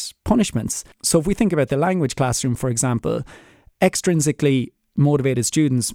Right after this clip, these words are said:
might be working hard at your subject so that their parents think that they're doing really well and they get a prize from their parents or simply just acknowledgement from their parents. Or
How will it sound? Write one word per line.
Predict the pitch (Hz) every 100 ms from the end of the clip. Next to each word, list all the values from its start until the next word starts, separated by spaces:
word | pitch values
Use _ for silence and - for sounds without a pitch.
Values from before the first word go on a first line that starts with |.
| -
might | 143 143 -
be | 127 120 -
working | 135 147 - 131
hard | - 165 156 120
at | -
your |
subject | 120 - 160 135 131 - - _ -
so | - - 147
that | 135 120
their | 131
parents | - 156 156 135 123 - - - - _ _ -
think | 160 135
that | 135
they're | 131
doing | 120 123
really | 123 117
well | 117 101 117 - _ -
and | 123 123 120
they | 131 135
get | 110 135 127 - 123
a | 113
prize | - 147 135 131
from | - 123
their | 120
parents | 127 120 120 120
or | 117
simply | - 127 120 117
just | 120 - -
acknowledgement | 160 202 160 120 107
from | -
their | 110
parents. | - - - -
Or | 139 139 139 147